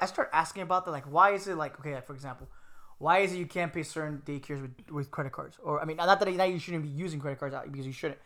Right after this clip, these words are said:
But what I'm saying is some people that say, "Hey, listen, I don't have, you know, the cash coming in. Can I use my debit card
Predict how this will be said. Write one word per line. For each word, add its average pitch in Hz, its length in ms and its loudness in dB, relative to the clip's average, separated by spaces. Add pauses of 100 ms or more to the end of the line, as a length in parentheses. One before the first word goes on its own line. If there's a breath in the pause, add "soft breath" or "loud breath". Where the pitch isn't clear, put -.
(220 soft breath)
But 156 60 -4
what 190 100 10
I'm 185 100 8
saying 214 240 0
is - 80 -2
some 180 80 -6
people 185 160 0
that 170 100 4
say, 175 100 0
"Hey, 175 180 4
listen, 180 280 2 (560 soft breath)
I 175 340 12
don't 180 200 8
have, 165 500 8
you 156 80 -2
know, 151 180 2
the 139 80 -4
cash 165 280 2
coming 165 220 -2
in. 180 120 2 (160)
Can 160 100 -4
I 147 40 -2
use 151 180 -2
my 147 100 -2
debit 156 300 0
card 156 360 8